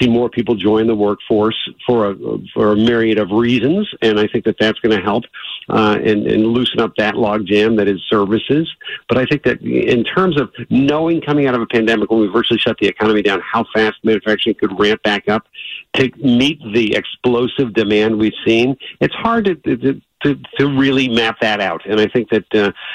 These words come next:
if we were to look three months from now, we'd, we'd likely say some of the pressure has come off the, uh, you know, the West Coast ports in L A, and, and, uh, and, and we'll likely be able to say that,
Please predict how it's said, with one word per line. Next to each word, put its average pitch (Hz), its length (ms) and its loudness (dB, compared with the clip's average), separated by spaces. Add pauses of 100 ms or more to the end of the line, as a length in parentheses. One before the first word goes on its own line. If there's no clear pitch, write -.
(140)
if 123 180 0
we 135 100 4
were 123 140 2
to 120 80 0
look 117 240 0 (480)
three 135 140 2
months 117 240 0
from 110 100 0
now, 107 180 2
we'd, 110 260 -2
we'd 113 340 0
likely 113 280 0 (100)
say 113 140 2 (420)
some 117 100 2
of 113 60 2
the 104 60 0
pressure 110 280 -2
has 107 180 2
come 104 140 2
off 98 160 0 (120)
the, 95 220 2
uh, 90 180 0 (540)
you - 80 2
know, 107 60 4
the 101 80 0
West 90 220 -2
Coast 107 200 0
ports 107 300 0
in 110 100 2
L 101 200 2
A, 104 160 2
and, 101 180 0
and, 95 300 2
uh, 95 280 0
and, 104 300 0
and 98 340 2 (220)
we'll 110 100 2
likely 110 420 0
be 107 200 0
able 101 160 -4
to 104 180 -12
say 107 200 2
that, 101 160 0